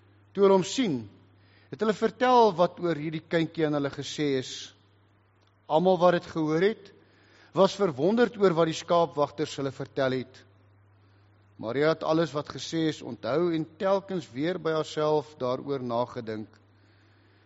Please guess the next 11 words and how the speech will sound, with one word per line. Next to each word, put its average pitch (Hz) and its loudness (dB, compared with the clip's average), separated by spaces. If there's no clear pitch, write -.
Die 120 -16
skaapwagters 196 4
het 143 -6
toe 135 -10
teruggegaan 165 0
terwyl 139 -2
hulle 131 -4
God 202 -4
loof 185 -2
en 160 -6
prys 214 -4